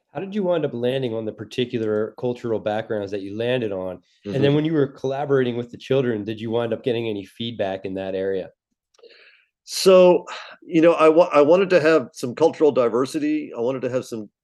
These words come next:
Speaker 2: some kids who were, who were of color,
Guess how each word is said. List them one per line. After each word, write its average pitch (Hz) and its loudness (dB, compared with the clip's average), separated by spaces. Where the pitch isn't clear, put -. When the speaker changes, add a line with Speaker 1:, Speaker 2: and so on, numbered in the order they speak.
Speaker 2:
some 104 -12
kids 131 -2
who 123 2
were, 95 4
who 110 -4
were 95 0
of 95 -4
color, 143 2